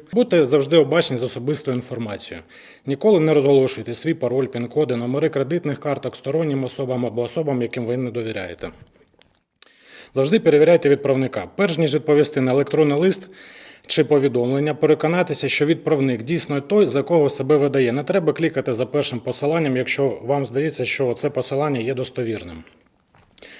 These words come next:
Перевіряйте джерела перед оп-, джерела перед оплатою. Перш ніж <clears throat> здійснити опл-,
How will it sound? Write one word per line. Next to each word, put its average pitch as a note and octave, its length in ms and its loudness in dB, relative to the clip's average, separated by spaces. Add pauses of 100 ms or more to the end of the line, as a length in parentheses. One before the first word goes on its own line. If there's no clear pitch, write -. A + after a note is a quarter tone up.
(240)
Перевіряйте G3 480 2
джерела D3+ 480 4 (240)
перед D3+ 260 2
оп-, - 320 -8
джерела D3 400 2
перед B2+ 240 0
оплатою. A#2 560 -2
Перш - 360 0
ніж B2 360 -6
<clears throat> - 80 -8 (240)
здійснити C3 440 -2
опл-, B2+ 260 -2